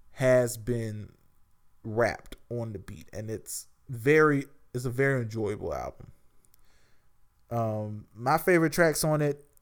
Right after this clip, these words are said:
were The Isle of Arran, Plus forty-four, Florence, No C D, Missus C, really the whole thing. It was hard for me not just put the whole album on here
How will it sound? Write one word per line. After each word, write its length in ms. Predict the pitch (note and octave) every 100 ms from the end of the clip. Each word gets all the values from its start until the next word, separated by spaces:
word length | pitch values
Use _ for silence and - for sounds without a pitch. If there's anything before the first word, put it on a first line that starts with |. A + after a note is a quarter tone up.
| -
were 520 | B2+ B2 A#2+ A#2 A#2
The 100 | A#2
Isle 300 | F2 B2+ C3
of 100 | B2
Arran, 640 | A#2 D3+ F3+ F3 F3 E3+ E3+ - - - -
Plus 220 | C#3+ C3
forty-four, 1000 | - B2 A2+ - E3+ E3+ E3+ E3 D#3+ C#3+
Florence, 800 | - - C#3 D3+ D3+ D3 D3 -
No 200 | - B2+ C#3+
C 320 | - D#3 C#3+
D, 500 | B2+ C#3+ C#3+ C#3+ C#3+ - - _ _ -
Missus 460 | B2 C#3+ C#3+ C3
C, 380 | - C#3+ C#3+ C#3
really 320 | - G3 D#4
the 140 | E3 A#2+
whole 300 | C3 B2 A#2
thing. 280 | A2 G2+ F#2+
It 80 |
was 140 | F3 E3+
hard 240 | D#3+ D3+
for 40 | C#3
me 80 |
not 180 | C3 B2
just 140 | A#2 -
put 140 | A2
the 80 | F#2
whole 200 | A2 -
album 300 | A#2 C3+ G#2
on 80 | F#2
here 300 | E2+ D2